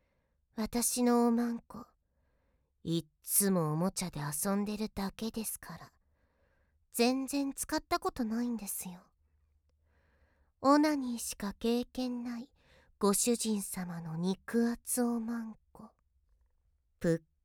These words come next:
くり膨らんだ入り口に、イボイボで、締め付けもはめ心地も最高のメスのおまんこ。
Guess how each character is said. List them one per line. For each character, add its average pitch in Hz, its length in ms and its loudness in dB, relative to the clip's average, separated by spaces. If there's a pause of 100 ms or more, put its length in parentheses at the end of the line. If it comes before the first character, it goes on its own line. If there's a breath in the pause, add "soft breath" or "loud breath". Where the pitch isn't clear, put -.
(180)
く 202 220 -4
り 208 160 -4 (220)
膨 196 160 -4
ら 180 160 -4
ん 180 100 -8
だ 180 140 -8
入 180 160 -10
り 180 160 -12
口 - 440 -8
に、 175 220 -14 (1120)
イ 180 200 2
ボ 170 180 6
イ 180 140 -4
ボ 185 160 -6
で、 190 280 -10 (520)
締 - 320 4
め 214 100 4
付 - 280 -2
け 214 40 4
も 214 120 2
は 226 200 2
め 226 160 6
心 233 260 -2
地 - 200 -2
も 220 120 0
最 240 440 4 (100)
高 247 240 2
の 240 160 4
メ 233 160 4
ス - 220 4
の 254 320 6
お 240 40 6
ま 254 220 2
ん 240 100 -2 (200)
こ。 - 160 -14